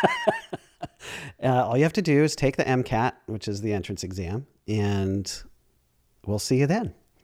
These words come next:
And so I was, "Great." Okay. And I wanted, I wanted, my number one school choice was to go to,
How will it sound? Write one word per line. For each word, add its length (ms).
And 560
so 160
I 40
was, 140
"Great." 380
Okay. 280
And 100
I 60
wanted, 420
I 80
wanted, 400
my 100
number 240
one 160
school 640
choice 340
was 180
to 80
go 200
to, 480